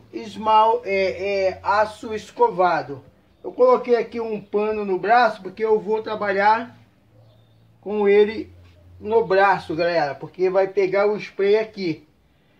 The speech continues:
Beleza? Então agora a gente vai tentar entrar com a, a, a tinta e escovar antes que ela seque. O, o escovamento, galera,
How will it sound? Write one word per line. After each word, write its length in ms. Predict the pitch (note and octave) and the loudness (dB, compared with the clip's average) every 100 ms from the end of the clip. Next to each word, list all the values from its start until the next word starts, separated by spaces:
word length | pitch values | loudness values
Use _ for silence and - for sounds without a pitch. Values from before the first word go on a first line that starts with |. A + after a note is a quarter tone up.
| _ _ | _ _
Beleza? 280 | F#3+ A3 A3+ | -2 2 2
Então 180 | A3+ B3+ | 2 -2
agora 320 | A#3+ C4 C4 | 2 2 2
a 20 | |
gente 220 | C4 B3 | 0 -4
vai 180 | G#3+ B3+ | -4 -2
tentar 340 | A#3+ A#3+ A#3+ | -2 -6 -4
entrar 280 | A#3 B3 B3 | -4 -2 -4
com 160 | B3 A#3 | -2 -2
a, 200 | G#3+ G#3+ _ - | -2 -2 _ -4
a, 380 | G3 F#3+ - G3 | 0 0 0 -4
a 40 | |
tinta 680 | G3 - B3 C#4+ D4+ D4 D#4 - _ _ _ _ _ | -4 -10 -4 -4 0 -2 -2 -12 _ _ _ _ _
e 200 | A3 B3+ | -8 -6
escovar 720 | G#3+ - B3+ G#3 A#3 B3+ B3+ - | -8 0 2 4 4 4 0 -4
antes 440 | B3+ C4+ - - | -2 -2 -6 -10
que 240 | D4 C4+ | -6 -2
ela 280 | B3+ C4 C#4+ | 0 2 0
seque. 540 | C#4 - A3 G#3 - - - _ - - - - - - | -2 2 4 4 0 -16 -20 _ -20 -20 -20 -20 -16 -4
O, 320 | A3+ A#3+ B3 | 2 4 4
o 60 | |
escovamento, 760 | A#3+ - C#4 C#4+ C4 B3 D4 D4+ | 2 2 2 4 2 2 2 0
galera, 640 | C4 B3+ A3+ F#3+ D#3 - | -2 2 4 4 2 -4